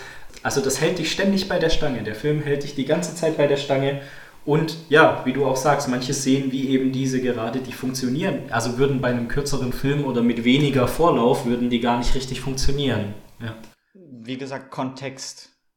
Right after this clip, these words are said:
Speaker 2: Context matters. Context really, really matters. Weil o-, ohne, ohne diese, ohne diese Reise für alle, für alle drei tatsächlich, nicht,
Speaker 1: Mhm.
Speaker 2: nicht,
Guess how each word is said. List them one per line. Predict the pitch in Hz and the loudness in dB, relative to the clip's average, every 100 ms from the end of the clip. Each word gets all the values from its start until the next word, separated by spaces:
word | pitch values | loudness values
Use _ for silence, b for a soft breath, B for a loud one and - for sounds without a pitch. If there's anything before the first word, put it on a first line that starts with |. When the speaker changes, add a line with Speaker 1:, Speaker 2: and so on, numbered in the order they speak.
| _ - | _ -14
Speaker 2:
Context | 131 117 226 214 - | -10 -10 -10 -12 -10
matters. | 107 208 110 - - | -8 -6 -8 -10 -14
Context | - 117 117 - - 110 | -10 -8 -8 -10 -14 -10
really, | 110 110 104 107 - - | -8 -8 -12 -16 -20 -16
really | 107 110 107 107 104 - | -10 -8 -8 -10 -12 -14
matters. | 113 117 113 123 - - B B B B B _ | -12 -12 -12 -16 -20 -20 B B B B B _
Weil | 127 123 | -10 -10
o-, | - 151 131 | -6 -6 -4
ohne, | 170 196 180 - | -2 -2 -2 -4
ohne | 180 190 | -4 -6
diese, | 160 151 143 - | -8 -10 -10 -6
ohne | 160 185 | -4 -4
diese | 175 156 139 139 | -6 -8 -8 -6
Reise | 131 170 175 113 123 165 - _ _ _ | -4 -4 -6 -8 -10 -12 -18 _ _ _
für | - 147 147 139 | -14 -8 -6 -4
alle, | 143 127 117 107 - _ | -4 -2 -6 -10 -20 _
für | - 151 139 | -14 -10 -6
alle | 135 123 | -4 -6
drei | 123 131 131 | -8 -8 -8
tatsächlich, | 127 113 - - 113 127 | -10 -16 -18 -18 -16 -10
nicht, | 135 127 | -10 -10
Speaker 1:
Mhm. | 131 | -12
Speaker 2:
nicht, | - | -12